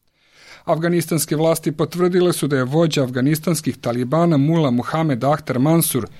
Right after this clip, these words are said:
ubijen u američkom napadu bespilotnom letelicom. Mansur je dronom ubijen u svom vozilu u pakistanskoj provinciji Beluđistan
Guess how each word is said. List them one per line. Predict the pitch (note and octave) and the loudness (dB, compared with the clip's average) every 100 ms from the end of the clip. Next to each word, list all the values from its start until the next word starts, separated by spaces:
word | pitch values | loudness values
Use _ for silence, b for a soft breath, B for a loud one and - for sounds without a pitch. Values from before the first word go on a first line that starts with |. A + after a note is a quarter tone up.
| b b b | b b b
ubijen | F#3+ F#3 F#3+ D#3 | -2 0 2 2
u | C#3+ | 2
američkom | D#3 D3 C3+ A#2+ B2 | 2 0 -2 -2 0
napadu | C#3+ C#3 C#3 C3+ | 0 0 -2 -2
bespilotnom | G#2+ G#2+ - G#2 A2+ B2 A#2+ B2+ | -4 -8 -6 -6 -4 -2 0 0
letelicom. | C3+ C#3 C#3 A#2 A2 F#2 _ B B B B B | -2 0 -2 -2 -6 -8 _ B B B B B
Mansur | A#2+ A#2 A2+ A2+ | -2 0 -2 -2
je | A2+ | -2
dronom | A2+ D3 D#3+ D3 | 0 2 2 2
ubijen | C3 D#3 E3+ | 2 0 0
u | C#3+ | 0
svom | - E3 C3+ | 0 0 2
vozilu | D#3+ E3+ F3 D#3 | 0 2 2 0
u | |
pakistanskoj | C3+ - F3 - E3 C#3 A#2+ B2 | 0 -2 -2 -2 -4 -4 -4 -6
provinciji | A2 C3 D3+ F3 E3 D#3+ | -4 -2 0 0 0 -2
Beluđistan | A#2+ A2+ A2 F3 F3 F#3 D#3+ | -2 -4 -2 0 0 0 -2